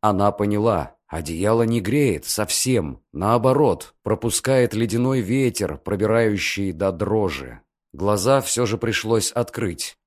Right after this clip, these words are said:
Перед Эстеллой, насколько хватало взгляда, раскинулась бездна. Где-то далеко, внизу, виднелась тонкая голубая лента реки, извивающаяся среди зелени,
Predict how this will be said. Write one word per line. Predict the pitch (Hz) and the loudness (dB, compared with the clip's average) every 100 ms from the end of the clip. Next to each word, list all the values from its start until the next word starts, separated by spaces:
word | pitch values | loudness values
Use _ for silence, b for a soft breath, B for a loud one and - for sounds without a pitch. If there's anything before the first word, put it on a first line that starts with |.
| _ | _
Перед | 104 107 85 - | 0 0 -2 -6
Эстеллой, | 104 - 139 139 127 131 95 | -4 -2 0 0 2 0 0
насколько | 101 107 - 131 120 113 | -2 -2 0 0 0 -4
хватало | - 104 113 120 104 | 0 0 2 2 2
взгляда, | 78 78 120 135 120 113 90 | -2 -2 2 2 2 0 0
раскинулась | 101 98 - 123 120 110 98 - | 0 -2 -2 -2 0 0 -2 -6
бездна. | 85 110 110 82 71 65 - _ _ | -2 2 2 0 -6 -10 -14 _ _
Где-то | 71 82 110 110 | -12 -2 0 0
далеко, | 101 110 - 123 135 104 | 0 -2 -2 0 2 2
внизу, | 76 98 95 90 127 123 80 64 | 0 -4 -2 0 0 0 -2 -8
виднелась | 80 104 90 127 117 104 - | -8 -6 -2 0 0 0 -4
тонкая | - 127 135 - 120 98 | -2 0 0 0 0 0
голубая | 104 104 110 135 113 | 0 2 4 4 2
лента | 104 123 117 - 98 | 0 0 -2 -2 0
реки, | 98 - 113 123 85 - | -2 -4 -2 -2 -2 -4
извивающаяся | 104 92 113 113 127 123 - 113 107 101 117 107 92 | -4 0 0 4 4 2 0 -2 -2 -2 0 0 0
среди | - 110 95 113 | -2 -4 -2 -2
зелени, | 98 107 107 87 76 65 | -2 0 0 -2 -4 -10